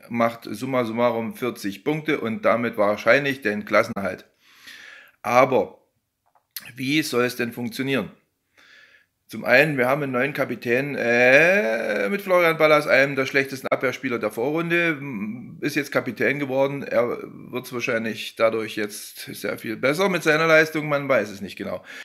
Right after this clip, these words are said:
Also für mich hätte es nur einen, äh, Kapitän gegeben, einen neuen, und das wäre Ehrenbruder Broll gewesen, der mit konstanter Leistung so relativ alles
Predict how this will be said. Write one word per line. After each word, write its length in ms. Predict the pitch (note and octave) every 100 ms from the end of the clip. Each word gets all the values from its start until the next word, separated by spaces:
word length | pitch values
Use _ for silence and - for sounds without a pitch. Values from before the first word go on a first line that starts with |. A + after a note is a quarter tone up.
| _ _
Also 260 | - G#2 G#2
für 60 | A2
mich 160 | B2
hätte 140 | B2 B2+
es 80 |
nur 180 | A#2 A#2
einen, 420 | A#2+ B2+ B2+ A2+
äh, 280 | G#2 A2 G#2
Kapitän 840 | G#2 G#2 G#2 A2 A#2 A#2 A2 G2+
gegeben, 400 | - G#2+ A#2 A2+
einen 400 | G#2+ A2+ A#2 A2+
neuen, 300 | G#2+ A2 A2
und 140 | G#2 G#2
das 280 | G#2+ G#2 G2+
wäre 400 | A2 G#2+ G#2+ G2+
Ehrenbruder 960 | A2+ B2 A#2 A#2+ G#2+ G#2+ B2 A#2+ A2
Broll 440 | G#2 G#2+ C3+ E3+
gewesen, 540 | D3+ C3 B2+ B2 A#2 G#2
der 220 | A2+ A#2
mit 260 | A#2 A2+ -
konstanter 460 | A#2+ A#2 A#2 A#2
Leistung 540 | A2 A2+ A2 G#2+ G#2 G2+
so 260 | G#2 G#2
relativ 560 | G2+ G#2+ G2+ G#2+ G2+ -
alles 380 | A2 G#2 - -